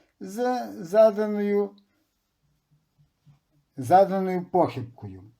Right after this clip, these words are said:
Стабілізатор складається з елементів. Перший — регулюючий елемент. Це якийсь регулюючий блок.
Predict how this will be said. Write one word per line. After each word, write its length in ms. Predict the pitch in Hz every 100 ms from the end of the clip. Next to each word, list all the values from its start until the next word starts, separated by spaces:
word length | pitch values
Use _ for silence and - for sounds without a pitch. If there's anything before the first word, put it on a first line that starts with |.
| _ _ _ _ _ _
Стабілізатор 1300 | _ 165 156 196 240 254 165 170 233 226 175 135 117
складається 920 | - 165 147 175 202 233 233 233 220
з 140 | - -
елементів. 720 | 190 202 185 147 123 - 104 - _ _ _
Перший — 500 | 165 147 117 117 113 - _ _ _
регулюючий 920 | 180 240 226 226 202 190 180 - 175
елемент. 720 | 170 170 160 160 151 143 - _ _ _ _ _ _
Це 460 | - 220 240 226 -
якийсь 640 | 160 147 202 208 - -
регулюючий 800 | 156 147 143 147 165 170 143 160
блок. 560 | 135 151 165 135 -